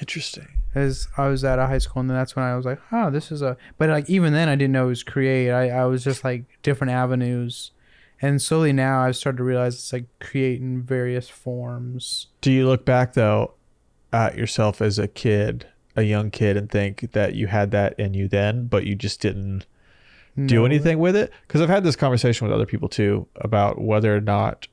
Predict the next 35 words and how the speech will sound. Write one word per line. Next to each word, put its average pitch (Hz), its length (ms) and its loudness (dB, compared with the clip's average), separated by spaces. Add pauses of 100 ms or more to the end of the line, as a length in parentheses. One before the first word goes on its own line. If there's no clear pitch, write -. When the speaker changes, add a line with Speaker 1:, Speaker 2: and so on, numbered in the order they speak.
(180)
Speaker 1:
people 110 280 0
are 101 380 2
born 123 880 0 (140)
with 110 240 2
some 123 280 0
sort 127 280 2
of 110 200 0
creative 117 760 2
brain, 110 640 0 (380)
or 104 280 2
if 101 240 0
we 104 520 0 (420)
learn 113 880 2
to - 120 -6
be 123 180 2
that 120 240 4
way, 117 300 4
or 110 40 4
if 107 120 -2
we 151 60 0
Speaker 2:
Mm-hmm. 135 220 2
Speaker 1:
develop 135 420 2
into 131 180 0
that, 123 280 4
or 101 100 0
if 95 100 -4
it's - 140 -8
a - 20 -4
mixture 98 480 -4
of 101 160 -8
both. 147 480 2 (800)
Speaker 2:
I 143 40 0
think 185 600 -2 (240)
for - 260 -2
me, 147 720 4